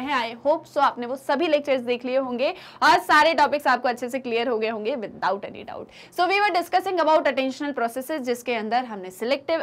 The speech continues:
and सस्टेन्ड अटेंशन की बात करी। अब इसी के साथ में आगे कंटिन्यू करते हैं और जानते हैं what is divided attention।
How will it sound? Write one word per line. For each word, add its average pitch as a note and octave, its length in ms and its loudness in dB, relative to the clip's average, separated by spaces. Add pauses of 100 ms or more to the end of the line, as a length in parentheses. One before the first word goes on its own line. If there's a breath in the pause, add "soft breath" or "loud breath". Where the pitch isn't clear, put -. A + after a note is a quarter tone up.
(120)
and D#4+ 200 2
सस्टेन्ड B3+ 420 -4
अटेंशन A3 380 -8
की B3 120 -8
बात G3+ 240 -4
करी। G3+ 240 -8 (300 loud breath)
अब C4+ 280 4
इसी G4+ 420 2
के G#4 180 0
साथ D#4+ 340 4
में E4+ 120 4
आगे C#4+ 240 4
कंटिन्यू C4+ 380 0
करते B3+ 260 0
हैं C4+ 60 2
और C4 100 2
जानते G#3+ 320 -4
हैं B3+ 140 -6
what G3 180 -2
is B3+ 140 -2
divided F#3 480 -6
attention। - 520 -10